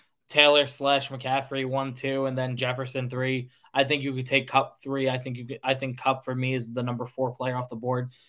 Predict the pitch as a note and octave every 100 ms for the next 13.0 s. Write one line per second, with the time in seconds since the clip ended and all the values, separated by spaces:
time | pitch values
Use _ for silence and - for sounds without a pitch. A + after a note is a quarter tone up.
0 | _ - C3+ B2 - D3 C3 C3 D#3 D#3
1 | C#3+ C#3+ C3+ C#3 C3+ C3 B2+ C3 B2 C3
2 | B2 B2 B2+ B2+ - B2+ - _ _ _
3 | - D#3 D3+ D3+ D#3 E3 C#3+ C#3+ C#3+ C3+
4 | C3 B2 B2 B2+ A#2+ - C#3+ C3+ C#3+ B2+
5 | C#3 C#3 C3 D3+ D3 D3+ D3+ C#3 C#3 D3
6 | C3+ B2+ C3+ C3 C3+ C3 C3 B2+ B2+ B2+
7 | B2 - C#3 C3+ C3+ - _ - D3+ C3+
8 | D3 C#3 C3+ - C3 B2+ - C3 B2+ B2+
9 | B2 B2+ A#2+ A#2 B2 B2 A#2 A#2 B2 A#2
10 | A#2+ A#2 A#2 _ _ - C3+ B2+ B2+ D3
11 | C#3+ C#3 C#3 C#3 C3+ C3+ B2+ B2 B2 C3
12 | B2 A#2+ B2+ B2 C3 B2 A2+ C#3 C#3 C3+